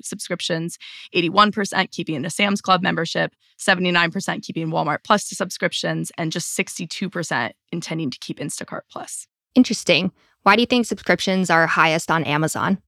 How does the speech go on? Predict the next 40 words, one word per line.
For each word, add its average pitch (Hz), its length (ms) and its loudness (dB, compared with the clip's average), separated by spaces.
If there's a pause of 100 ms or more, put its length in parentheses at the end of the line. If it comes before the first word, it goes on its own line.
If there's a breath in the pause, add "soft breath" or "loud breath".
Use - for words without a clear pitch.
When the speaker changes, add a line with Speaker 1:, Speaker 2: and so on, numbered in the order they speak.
(280)
Speaker 1:
Yeah, 262 160 4
it 233 80 4
is 277 140 0
interesting. 170 540 -2
Uh, 170 280 2
loyalty 233 400 2
does 190 360 2
remain 175 320 4
highest 165 440 -4
with 175 160 -2
Amazon 165 400 -4
Prime, 175 540 0
with 185 220 0
ninety-six 190 500 2
percent 170 380 -2
of 156 100 -4
members 160 420 -4
considering 160 600 -6
at - 160 2
least 202 260 -2
one 170 200 4
benefit 165 460 0
of 175 120 -6
the 170 80 -2
members 165 560 -2 (140)
to 160 340 0
be 156 400 -4
extremely 175 640 -4
or 156 160 -4
very 147 240 -2
important. - 540 -8 (420 loud breath)
Because 226 300 2
Amazon 214 340 4
Prime 180 380 2
offers 170 480 2
benefits 170 400 0
beyond 160 320 -2
just 170 340 0
speedy 160 220 -4
s-, - 180 -8